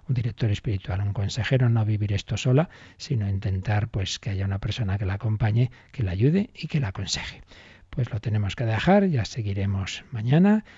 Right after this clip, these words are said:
pues entrando ya a ese mayor conoci-, después de esta introducción,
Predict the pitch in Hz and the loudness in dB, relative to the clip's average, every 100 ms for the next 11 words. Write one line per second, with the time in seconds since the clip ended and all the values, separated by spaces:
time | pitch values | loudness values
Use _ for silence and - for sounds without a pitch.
0 | - _ - 131 117 123 214 254 120 127 | -20 _ 0 2 2 4 6 6 6 6
1 | 135 123 117 113 110 110 113 123 123 113 | 6 4 2 0 0 0 0 2 2 4
2 | 120 123 117 110 120 110 107 123 120 - | 4 4 2 0 0 0 0 0 0 2
3 | 113 107 113 104 107 151 180 | 0 0 -2 -2 2 2 2